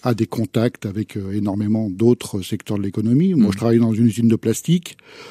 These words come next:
Speaker 1: où je vois sur les étiquettes, euh, d'évacuation de la production que ça part en Pologne, que ça part au Mexique, que ça part, euh,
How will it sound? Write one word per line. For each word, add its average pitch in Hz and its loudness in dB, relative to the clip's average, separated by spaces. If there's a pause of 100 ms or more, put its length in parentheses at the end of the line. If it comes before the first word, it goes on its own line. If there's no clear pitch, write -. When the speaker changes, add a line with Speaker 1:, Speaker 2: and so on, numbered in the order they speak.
(140)
Speaker 1:
où 123 2
je 110 -2
vois 131 6
sur 107 -4
les 104 -2
étiquettes, 120 -2
euh, 104 -4
d'évacuation 110 -2
de 107 -2
la 101 -2
production 127 2
que 123 -2
ça 101 -4
part 98 -6
en 107 -4
Pologne, 107 -6
que - -18
ça 107 -10
part 98 -6
au 101 -6
Mexique, 101 -10
que 110 -16
ça 101 -10
part, 95 -6
euh, 87 -16